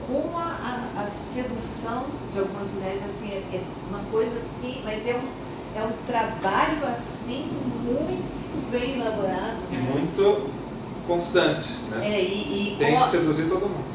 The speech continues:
Speaker 1: Sim, e com a inten-, é, com a, com o trabalho no sentido de produção
Speaker 2: É,
Speaker 1: mesmo,
Speaker 2: isso.
Speaker 1: da sedução, né? Não é aquela, aquela sedução, assim,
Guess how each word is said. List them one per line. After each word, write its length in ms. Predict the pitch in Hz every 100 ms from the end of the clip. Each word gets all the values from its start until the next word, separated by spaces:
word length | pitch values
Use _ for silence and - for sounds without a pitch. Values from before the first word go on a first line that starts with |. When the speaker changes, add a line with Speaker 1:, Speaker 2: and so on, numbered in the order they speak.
| - -
Speaker 1:
Sim, 320 | 247 208 185
e 20 |
com 80 | 220
a 80 | 226
inten-, 280 | 277 294 311 311 190
é, 200 | 202 -
com 60 | 214
a, 120 | 208
com 640 | 202 220 220 220 214 202 196
o 80 | 196
trabalho 400 | 208 208 214 285
no 60 |
sentido 340 | - 247 - 269
de 60 | -
produção 720 | 269 269 349 - - 277 262
Speaker 2:
É, 20 | 226
Speaker 1:
mesmo, 420 | - - - -
Speaker 2:
isso. 680 | - - - - - - -
Speaker 1:
da 160 | 180 185
sedução, 640 | - 190 - - 139 143 -
né? 180 | - - - - -
Não 100 | 196
é 160 | 247 277
aquela, 340 | 320 294 247
aquela 320 | 202 226 220
sedução, 500 | 220 220 220 - 220
assim, 240 | 214 214